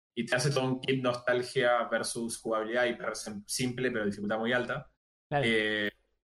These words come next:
Speaker 1: y no, no sé qué tanto de eso puedes hacer una traslación a la tele, y si encima el target van a ser los chicos,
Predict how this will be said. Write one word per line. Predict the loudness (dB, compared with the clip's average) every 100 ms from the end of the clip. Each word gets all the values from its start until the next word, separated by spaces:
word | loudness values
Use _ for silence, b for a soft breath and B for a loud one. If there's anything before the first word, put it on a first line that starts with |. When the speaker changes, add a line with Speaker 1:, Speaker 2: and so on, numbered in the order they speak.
| _
Speaker 1:
y | -4
no, | 0 0 0 0
no | 0
sé | 0
qué | 0
tanto | 0 0 0
de | -2
eso | -2 -4
puedes | -4 -6
hacer | -4 -4
una | -2
traslación | 0 0 0 0 -2 -2
a | 0
la | 0 -2
tele, | -2 -2 -2 -4 -6
y |
si | -4 -4
encima | 0 2
el | 2 2
target | 0 0
van | -2
a | -2
ser | -4
los | -6
chicos, | -2 -2 -2 -6 -10